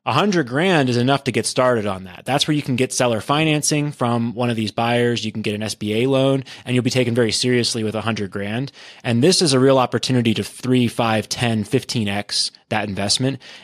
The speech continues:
And there's no right answer here, but that's just personally for me where I would be re-,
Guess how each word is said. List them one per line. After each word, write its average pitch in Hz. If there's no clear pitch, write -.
And 123
there's 123
no 139
right 127
answer 120
here, 107
but 107
that's 147
just -
personally 135
for 110
me 113
where 101
I 117
would 120
be 107
re-, 104